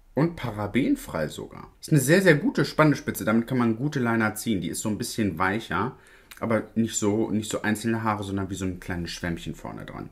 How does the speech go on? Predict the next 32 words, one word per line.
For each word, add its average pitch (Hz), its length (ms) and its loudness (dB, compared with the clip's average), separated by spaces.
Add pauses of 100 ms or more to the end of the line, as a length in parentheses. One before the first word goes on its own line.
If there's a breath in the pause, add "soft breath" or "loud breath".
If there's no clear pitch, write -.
Sieht 101 200 -6
gut 90 160 -6
aus. - 340 0 (580)
Wir 87 440 -8
haben 87 300 -2
einen 80 300 -8
klaren 78 680 -10
Lipgloss. - 840 -6 (160)
Mm. 147 240 -6 (500 loud breath)
Also, 147 320 6
ja, 87 440 -4 (140)
jetzt, 151 380 2 (220)
jetzt 160 300 6
nervt's 143 360 4
mich 196 160 -2
ehrlich 175 220 0
gesagt 175 300 0
ein 170 60 0
bisschen. 180 380 0
Jetzt 147 200 2
haben 127 100 4
wir 123 80 4
nämlich 117 300 4
sehr, 110 160 0
sehr 110 120 2
viele, 104 240 -4
sehr, 110 380 2
sehr 147 140 4
kleine 147 320 0
Produkte 139 520 0
mit 139 240 2
drin. 139 300 2